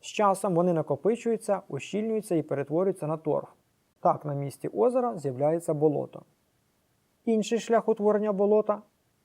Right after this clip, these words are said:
перезволоження суходолу в разі неглибокого залягання підземних вод. Болота займають близько п'яти відсотків всього суходолу.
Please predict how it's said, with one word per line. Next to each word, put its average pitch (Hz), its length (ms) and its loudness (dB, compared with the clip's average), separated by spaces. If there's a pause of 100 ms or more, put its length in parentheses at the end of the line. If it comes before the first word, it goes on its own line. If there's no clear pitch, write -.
(100)
перезволоження 151 760 2
суходолу 156 720 0
в 135 100 -8
разі 170 280 2
неглибокого 147 680 -2
залягання 139 520 -4
підземних 139 580 -8
вод. 135 220 -10 (800)
Болота 208 400 4
займають 175 420 4
близько 170 340 2
п'яти 170 340 4
відсотків 185 520 0
всього 156 320 -4
суходолу. 143 600 -2